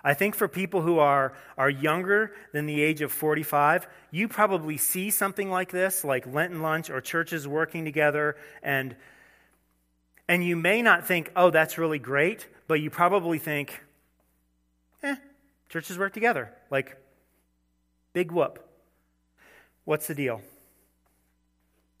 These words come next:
And for those of us that are, that are older, so do that math. For those of us on the older edge of forty-five, the reason that younger people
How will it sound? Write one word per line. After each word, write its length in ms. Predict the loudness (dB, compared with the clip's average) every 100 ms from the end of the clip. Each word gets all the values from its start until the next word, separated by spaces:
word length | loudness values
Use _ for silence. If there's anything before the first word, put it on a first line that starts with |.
| -4
And 140 | -4 -2
for 80 |
those 240 | 2 2 2
of 100 | 2
us 260 | 2 0 0
that 180 | 2
are, 300 | 4 2 0 -6 -10 -2
that 140 | 0
are 100 | 0
older, 340 | -2 -2 -2
so 360 | -4 -6 -4 -6 -14 _ _ _ _ _ _ _ _ _ _ _
do 120 | -8
that 160 | -6 -4
math. 360 | -6 -8 -10 -20 _ _
For 100 | -4
those 220 | 2 2 2
of 100 | 0
us 160 | 0
on 180 | -2 -2
the 100 | -2
older 520 | 0 2 4 2 0 -10 -20 -2
edge 440 | 2 4 2 -4 -16 -14 2
of 200 | 4 4
forty-five, 800 | 2 2 2 4 4 6 2 -4 -20 _ _ _ _ _ _ _ _ _ _ _ _ _ _ _ -20 -8 -2
the 100 | 2
reason 400 | 2 2 2 2
that 140 | 2
younger 360 | 2 0 -2 -6
people 560 | -6 -4 -2 -2 -4